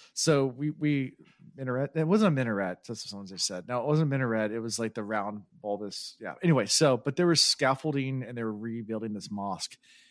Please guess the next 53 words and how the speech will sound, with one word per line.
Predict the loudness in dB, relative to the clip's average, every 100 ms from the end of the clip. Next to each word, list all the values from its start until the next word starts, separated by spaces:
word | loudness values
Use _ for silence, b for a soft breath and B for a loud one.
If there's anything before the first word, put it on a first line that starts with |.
| b b b -4
and | 0 2 0 0 -2 -4 -6 -12 _ _ -6
there, | -4 0
no, | 0
none | 0 2
of | 2
the | 2
workers | 0 0 -2
were | -2
there, | -2 -4 -6 _ -8
so | -2 -2
we | 0 0
just, | 0
like, | 0
walked | -2 -2
past | -4 -2 -2
and, | -4
like, | -8 _ _
"Do | -14
you | -10
wanna | -8
go | -8
climb | -6 -4
on | -4
top | -4 -6
of |
the | -6
mosque?" | -4 -4 -6 -8 _
And | -10
we're | -8
like, | -8 _ -6
"Yeah, | -6
let's | -6 -4
go | 0
ahead." | 2 2 -2 -6
And, | -4
like, | -4 -6 _ _ -6
some | -2
random | 0 2
guy | 2
walking | 2 0
down | -2
the |
street | -2 -2
is |
like, | -2 -6 _ -12
"Is | -4
this | -2 0
off | 0 0
limits?" | 0 0 0 -6 -4
And | -4
the | -2
guy's | 0 0 0 -2
like, | -6